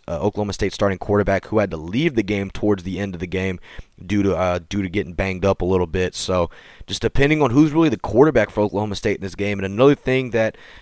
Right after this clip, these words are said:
you know, Kansas State did really well was they shut the run game down for the Cowboys, which they really have been relying on,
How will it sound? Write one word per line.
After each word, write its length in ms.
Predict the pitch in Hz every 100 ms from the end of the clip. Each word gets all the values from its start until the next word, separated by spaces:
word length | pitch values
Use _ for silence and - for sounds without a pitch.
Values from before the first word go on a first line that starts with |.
| -
you 80 | 101
know, 100 | 92
Kansas 380 | 101 123 110
State 240 | - 127 101
did 120 | 107
really 220 | 90 107
well 320 | 98 101 104
was 80 | 95
they 100 | 92
shut 380 | 95 - 120 135
the 80 | 107
run 280 | 82 104 117
game 280 | 98 98
down 300 | 90 92 95
for 360 | 87 - - 110
the 80 | 98
Cowboys, 560 | - 107 98 92 98
which 180 | 85 90
they 120 | 110
really 380 | 101 78 104 113
have 100 | 101
been 140 | 90 92
relying 420 | 90 92 92 90
on, 240 | 87 90